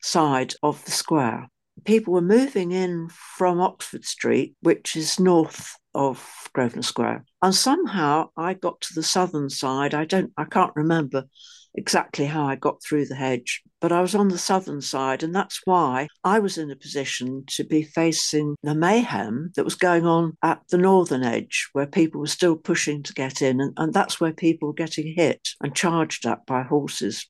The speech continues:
So I decided to show people how to stop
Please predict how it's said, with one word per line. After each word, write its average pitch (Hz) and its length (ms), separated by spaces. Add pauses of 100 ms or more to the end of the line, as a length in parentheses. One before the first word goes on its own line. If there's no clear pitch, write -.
So 185 460 (100)
I 175 160
decided 185 760 (280)
to 151 500
show 214 300
people 131 500
how 156 300
to - 140
stop - 520